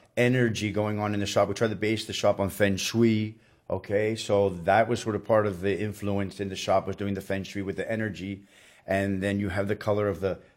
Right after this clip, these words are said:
the, the natural, um, oak with the black contrast so that the product sort of stands out. And that's basically what we wanna do. We wanna do something a little bit different, a little bit more unique, and, and make it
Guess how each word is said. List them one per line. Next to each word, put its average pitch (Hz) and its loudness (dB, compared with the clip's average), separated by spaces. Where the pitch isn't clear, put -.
the, 92 -6
the 87 -4
natural, 104 -2
um, 80 -2
oak 120 2
with 98 -4
the 98 -6
black 107 0
contrast 113 2
so 104 -2
that 95 -2
the 92 -10
product 101 2
sort 92 -8
of 82 -10
stands 101 0
out. 98 2
And 110 -2
that's 143 -2
basically 131 -2
what 117 2
we 110 -2
wanna 117 2
do. 117 -2
We 113 2
wanna 123 0
do 120 -2
something 117 -2
a - 0
little 113 0
bit 127 2
different, 110 0
a - 2
little 107 2
bit 117 0
more 117 0
unique, 101 0
and, 92 -6
and 92 -6
make 110 -6
it - -8